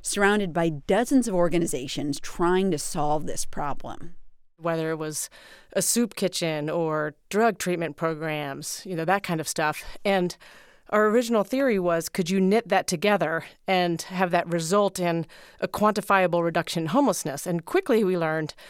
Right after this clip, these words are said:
Speaker 2: that the answer was no.
Speaker 1: Then,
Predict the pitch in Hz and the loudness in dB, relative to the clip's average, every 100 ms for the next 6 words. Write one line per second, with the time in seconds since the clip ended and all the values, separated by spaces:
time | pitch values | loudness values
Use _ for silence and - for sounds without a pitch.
0 | - - - 208 214 208 196 185 160 160 | -20 -20 -4 -2 0 0 0 0 0 0
1 | 143 165 170 196 - - _ _ _ _ | -4 -2 2 2 2 -6 _ _ _ _
2 | - 202 294 | -6 -2 2